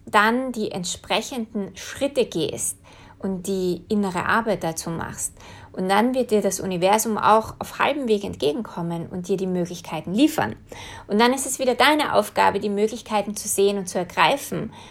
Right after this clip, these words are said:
und wieder weiterzugehen. Und so ist es ein, ein Tanz und ein Spiel mit dem Universum, das dir entgegenkommt, das dir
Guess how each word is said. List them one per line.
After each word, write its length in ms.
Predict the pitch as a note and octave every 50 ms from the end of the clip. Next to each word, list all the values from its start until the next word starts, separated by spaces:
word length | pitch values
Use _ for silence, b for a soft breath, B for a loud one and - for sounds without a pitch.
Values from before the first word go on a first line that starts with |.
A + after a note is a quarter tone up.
| B B B
und 120 | G#3 F#3+
wieder 200 | G#3 G#3+ G#3+ G3
weiterzugehen. 800 | G#3 G#3 A3 G#3+ C4 B3 - - F#3 - - E3 - - - - B B B B B B B B B B B -
Und 280 | A3+ A3+ G#3+ G3+ F#3 F#3+ - - - - - _ - - -
so 540 | - - - - G3+ F#3+ G3+ A3 B3 B3+ -
ist 220 | - A3+ G#3+ -
es 180 | G#3+ - - -
ein, 420 | F#3+ G3 G3 G3 G3 G3 F#3 F3 -
ein 200 | F#3 F#3+ F#3 F3+
Tanz 420 | - - - C#4+ D4+ D4+ - -
und 80 | G#3+ G3
ein 140 | F#3+ F#3+ G3+
Spiel 380 | - - - A3+ A#3+ A#3+ A3+
mit 140 | G#3 F#3+ -
dem 120 | F#3+ F#3
Universum, 840 | F3 F3 F3 E3 D#3 E3 G3 A3+ A#3 - - - - - E3 F3+ - - - - - - - - -
das 280 | - G3+ G3 F#3+ G3 -
dir 140 | - G3 F#3+
entgegenkommt, 880 | F3+ F3 G#3+ G#3+ A3 A3 G#3 G3+ - - F#3+ F#3 F3+ F3+ F3+ F3+ F3+ - B B B B B B B B B B -
das 320 | G#3+ G3+ G3+ - - -
dir 460 | - A3 A3+ B3 G#3+ G#3+ G#3+ G3 -